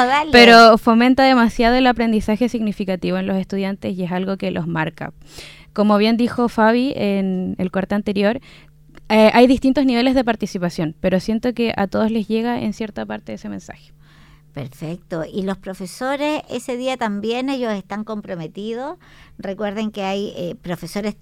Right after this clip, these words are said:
Speaker 1: que nos encontramos con ex estudiantes del aula que ahora son profes de los colegios, y eso también significó algo especial, ¿no? Algo así como, "¡ay, qué rico que están ustedes".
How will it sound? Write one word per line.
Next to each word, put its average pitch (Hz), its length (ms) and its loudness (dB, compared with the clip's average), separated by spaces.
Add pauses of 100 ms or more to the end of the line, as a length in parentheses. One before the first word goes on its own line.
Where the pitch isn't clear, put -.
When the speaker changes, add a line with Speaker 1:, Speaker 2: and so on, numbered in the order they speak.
(180)
Speaker 1:
que - 80 -8
nos 170 200 0
encontramos 185 580 0
con 185 400 -2
ex 170 240 -6
estudiantes 247 560 -6
del 294 140 0
aula 294 240 4
que 196 80 -2
ahora 190 160 -4
son 208 180 -8
profes 226 300 -4
de 233 80 0
los 247 100 -2
colegios, 262 480 -2 (320)
y 247 120 0
eso 302 120 -4
también 262 380 2
significó 254 600 -2
algo 285 200 0
especial, 269 720 -6
¿no? 233 100 0
Algo 254 220 0
así 240 240 -6
como, 240 500 -4
"¡ay, 165 140 0
qué 247 100 0
rico 254 460 -4
que 240 60 -2
están 233 260 -2
ustedes". 240 560 -4